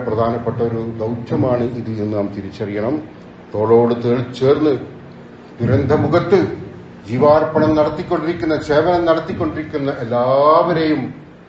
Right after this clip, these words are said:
അതേപോലെ അവർക്ക് ലഭിക്കുന്ന പുണ്യങ്ങൾ പോലെ ഒരു വേള അതിനേക്കാളേറെ പുണ്യങ്ങളായി നമുക്ക് ലഭിക്കും ഇത്തരം സാമ്പത്തിക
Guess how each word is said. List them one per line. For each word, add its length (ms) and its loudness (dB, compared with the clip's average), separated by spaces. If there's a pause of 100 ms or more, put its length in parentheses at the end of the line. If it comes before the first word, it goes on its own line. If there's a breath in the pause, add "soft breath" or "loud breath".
(580)
അതേപോലെ 720 4 (540)
അവർക്ക് 340 2
ലഭിക്കുന്ന 400 -2 (100)
പുണ്യങ്ങൾ 400 2 (120)
പോലെ 260 6 (420)
ഒരു 160 0
വേള 180 2 (140)
അതിനേക്കാളേറെ 920 4
പുണ്യങ്ങളായി 640 4
നമുക്ക് 340 -4
ലഭിക്കും 360 -6 (100)
ഇത്തരം 360 -6
സാമ്പത്തിക 400 -8